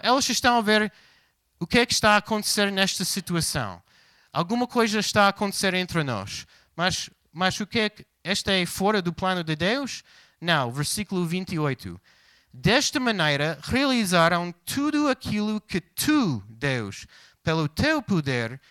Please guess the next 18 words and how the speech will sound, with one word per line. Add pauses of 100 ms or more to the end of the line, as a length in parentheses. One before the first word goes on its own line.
(120)
e
sabedoria, (300)
já (100)
tinhas
decidido (180)
que
ia
acontecer." (920)
Então,
Deus (180)
é
soberano
na
história. (420)
Ele
já, (120)
já
tinha